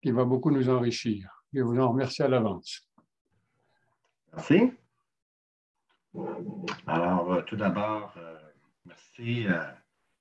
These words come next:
Speaker 2: à madame Smidi pour, euh, cette organisation et, euh, et à Stéphane Paquin, euh, vieux collègue. Alors, euh, ça fait du bien de se rencontrer en cette période de, de pandémie et d'ailleurs, la,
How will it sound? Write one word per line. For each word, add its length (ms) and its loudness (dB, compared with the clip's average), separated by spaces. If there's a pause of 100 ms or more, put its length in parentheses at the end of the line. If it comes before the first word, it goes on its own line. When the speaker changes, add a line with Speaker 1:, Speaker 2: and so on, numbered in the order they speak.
(240)
Speaker 2:
à 60 0
madame 360 6
Smidi 440 4 (180)
pour, 140 -20
euh, 220 -16 (100)
cette 200 -20
organisation 800 -20 (960)
et, 300 -4
euh, 80 -12 (600)
et 100 -20
à 60 -20
Stéphane 420 -6
Paquin, 560 -2
euh, 40 -12 (600)
vieux 140 0
collègue. 600 -2 (680)
Alors, 340 -14 (180)
euh, 100 -20 (100)
ça 140 -20
fait 80 -8
du 160 -14
bien 380 2
de 160 2
se 160 -10
rencontrer 840 -4
en 160 -2
cette 240 -16
période 480 2
de, 80 -6
de 320 -14
pandémie 580 0
et 80 -4
d'ailleurs, 340 -4
la, 280 -2